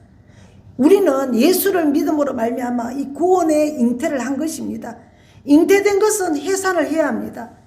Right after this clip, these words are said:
예수님께서는 교회를 잉태시키셨습니다.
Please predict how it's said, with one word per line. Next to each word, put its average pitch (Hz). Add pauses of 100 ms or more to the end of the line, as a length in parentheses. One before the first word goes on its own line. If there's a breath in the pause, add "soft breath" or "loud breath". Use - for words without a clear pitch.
(760 soft breath)
예수님께서는 220 (460)
교회를 254
잉태시키셨습니다. 220